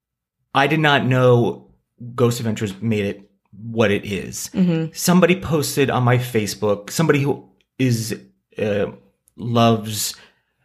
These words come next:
Speaker 1: L A and the Valley
Speaker 2: Mm-hmm.
Speaker 1: and its history. So
Speaker 2: Mm-hmm.
Speaker 1: they posted about this house in Reseda that was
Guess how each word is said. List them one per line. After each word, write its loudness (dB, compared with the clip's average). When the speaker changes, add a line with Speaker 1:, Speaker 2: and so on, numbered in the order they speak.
Speaker 1:
L 4
A 6
and 4
the 6
Valley 2
Speaker 2:
Mm-hmm. -2
Speaker 1:
and -8
its -2
history. -2
So 0
Speaker 2:
Mm-hmm. 0
Speaker 1:
they 0
posted 0
about 2
this 0
house -2
in 0
Reseda 2
that -4
was -2